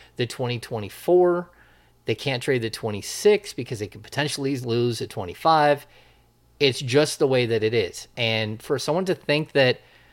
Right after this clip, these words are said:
that you can just call up Atlanta and just pull pick restrictions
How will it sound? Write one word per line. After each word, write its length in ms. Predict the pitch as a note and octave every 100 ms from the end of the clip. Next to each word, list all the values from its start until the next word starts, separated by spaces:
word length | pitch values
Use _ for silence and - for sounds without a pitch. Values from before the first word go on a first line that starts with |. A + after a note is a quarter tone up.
| _ _ _ _
that 140 | C3 C3
you 140 | D3
can 140 | E3+ F3
just 180 | E3 -
call 220 | C#3 D3
up 120 | D3+
Atlanta 720 | C#3 A#2 A2+ A#2+ C#3+ E3+ E3+ - _ _ _ _ C3
and 160 | B2+
just 240 | C3+ B2 -
pull 260 | - D#3
pick 320 | D#3+ D3 C#3+
restrictions 840 | E3 D#3 - E3 - F3+ F3+ -